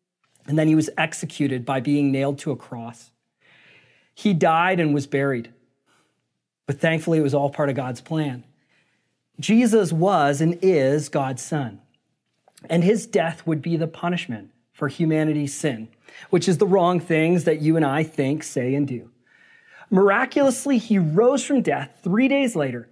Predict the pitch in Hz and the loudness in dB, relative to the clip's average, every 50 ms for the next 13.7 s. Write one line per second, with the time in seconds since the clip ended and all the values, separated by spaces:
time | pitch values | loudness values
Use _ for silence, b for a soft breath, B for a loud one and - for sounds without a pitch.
0 | _ - 208 196 180 180 - - - 220 254 269 262 240 220 160 151 147 143 143 | _ -2 -2 0 0 -2 -2 -2 0 0 0 0 0 -2 -2 -2 -2 -2 -2 -2
1 | 139 143 - 160 147 151 151 156 - - _ _ _ _ _ _ _ _ _ B | -4 -4 -4 -4 -4 -4 -6 -10 -12 -16 _ _ _ _ _ _ _ _ _ B
2 | B B B B B B B - - 247 269 269 233 294 269 240 - - - 180 | B B B B B B B -6 0 2 2 2 4 2 0 0 -2 -8 -6 -4
3 | 160 147 143 139 - - 190 180 - - 185 220 254 269 254 208 180 160 160 151 | -2 -2 -2 -4 0 0 0 0 2 2 2 4 4 4 4 4 2 2 2 0
4 | - - 196 180 185 170 180 - 180 170 170 - - 233 240 233 - 285 269 254 | -2 -2 0 0 0 0 0 -2 -2 -2 -2 -2 -4 -4 -4 -2 -2 0 2 2
5 | 226 175 143 139 135 143 165 170 160 139 131 151 196 208 - b b b b 131 | 2 2 0 -2 0 2 2 4 4 2 2 0 0 -2 -6 b b b b -8
6 | 123 110 139 160 170 175 165 - - 147 160 165 160 B B B B B B B | -4 -2 0 0 -2 -2 -4 -4 -4 -4 -4 -4 -8 B B B B B B B
7 | B B 180 190 202 170 185 180 170 180 226 254 285 269 254 - - - 160 143 | B B 0 2 2 4 4 4 4 6 6 4 4 4 2 0 0 0 0 0
8 | 143 147 156 156 175 214 254 262 262 - 269 262 233 - 247 233 233 190 160 143 | 0 0 2 2 4 4 2 2 0 0 0 0 0 2 2 2 2 2 2 -2
9 | 127 123 120 120 - _ _ - 156 175 175 175 - - 190 196 208 - 208 202 | -4 -4 -8 -12 -14 _ _ 0 0 0 0 0 -2 -2 -2 -2 0 0 0 0
10 | 196 190 180 - - 185 170 135 123 113 113 117 _ _ _ _ _ _ - 139 | 0 0 -4 -4 -2 -2 -2 -2 -2 -8 -8 -10 _ _ _ _ _ _ -6 -6
11 | 147 151 - 175 156 170 165 214 226 190 120 - _ _ _ _ _ _ _ _ | -6 -4 -2 -2 -2 0 0 0 -2 -2 -4 -10 _ _ _ _ _ _ _ _
12 | _ _ b b b b b b b b b b b b b _ _ - 156 214 | _ _ b b b b b b b b b b b b b _ _ -6 0 2
13 | 240 254 254 262 233 - 247 269 277 233 - 143 - - | 2 4 4 0 2 2 2 2 2 0 -4 -6 -10 -10